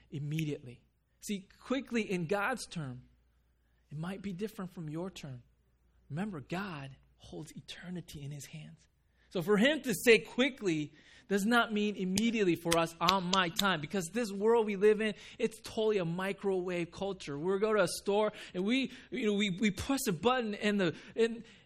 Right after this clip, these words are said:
and, and a drone comes and then it gives you a package in front of your house. Maybe not quite yet, but, you know, it's coming to that age, right? It's how quickly we want things. See, when we see quickly, it's like, "Oh, Pr-, Amazon Prime quick," you know, <laughs> kind of thing.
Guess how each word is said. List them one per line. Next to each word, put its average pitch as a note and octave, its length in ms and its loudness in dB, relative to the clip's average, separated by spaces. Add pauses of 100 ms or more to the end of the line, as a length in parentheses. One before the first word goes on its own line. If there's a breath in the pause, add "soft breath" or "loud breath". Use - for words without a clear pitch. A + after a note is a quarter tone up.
and, A3 240 -2 (120)
and G3 120 0
a E3+ 80 2
drone G#3 480 4
comes F#3+ 380 0
and F#3+ 140 0
then F#3+ 120 0
it F3 220 0
gives A3 280 0
you G#3+ 120 6
a F#3 40 4
package A3+ 480 2
in G3 140 0
front A3+ 220 2
of G#3+ 60 4
your G#3+ 100 6
house. G3+ 320 0
Maybe F3+ 260 0
not F3 300 2
quite D#3+ 220 0
yet, D#3 260 4
but, F#3 100 0
you A3+ 80 2
know, B3 60 2
it's A#3 160 0
coming D#4 400 2
to A#3 100 2
that F3 180 8
age, C#4 300 6
right? G3+ 180 4 (140 loud breath)
It's B3 180 2
how C#4 180 6
quickly C#4 600 2
we A3 160 0
want A#3 340 -4
things. A3 380 -2 (1200 soft breath)
See, A3+ 200 -10
when G3+ 180 0
we G#3 100 2
see A3+ 280 -2
quickly, A#3+ 460 -4
it's D3 100 -8
like, C#3 180 -8
"Oh, G#3 400 0
Pr-, - 220 -18
Amazon F3+ 400 -6
Prime A#3 400 -4
quick," C3+ 320 -2
you E3 80 4
know, B3+ 260 4
<laughs> - 20 -8
kind B3 160 4
of A3+ 60 4
thing. G#3 140 2